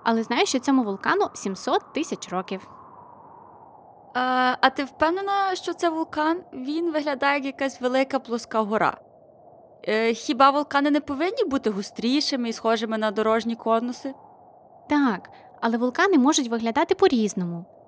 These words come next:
Speaker 1: Деякі з них мають форму конуса, інші дуже плоскі. Є навіть вулкани-підривники, які залишають у землі великий кратер.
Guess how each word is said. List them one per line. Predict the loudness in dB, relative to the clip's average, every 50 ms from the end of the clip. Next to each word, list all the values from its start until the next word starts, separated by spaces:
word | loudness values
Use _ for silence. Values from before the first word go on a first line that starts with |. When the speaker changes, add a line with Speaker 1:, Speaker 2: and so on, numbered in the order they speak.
| -12 -4
Speaker 1:
Деякі | 0 0 2 2 2 0 0
з | 2
них | 0 0 2 2
мають | 0 0 0 -2
форму | 0 0 2 4 2 2
конуса, | 2 -2 -2 0 2 2 2 2 -2 -4 -6 -8 -8 -8 -16 -20 -20 _ -14 -2
інші | 2 2 4 4 2 0
дуже | 2 2 0 2 0 -2
плоскі. | -4 -4 -8 -8 -8 -10 -10 -10 -10 -10 -14 -20 -20 -20 -20 -20 -20
Є | -8 -4 0 2
навіть | 2 2 0 -2 -2 -4
вулкани-підривники, | -4 -4 -2 -2 -2 0 0 0 0 0 0 2 4 4 4 2 2 -2 -6 -6 -6 -8 -12 -16 _
які | -16 -6 -6 -6
залишають | -4 -4 -4 -4 -4 -4 -4 -4 -4 -4 -4 -4
у | -4
землі | -4 -4 -4 -2 -2 -2
великий | -2 -2 -2 -2 -2 -2 -4 -6
кратер. | -4 -6 -6 -6 -6 -8 -10 -16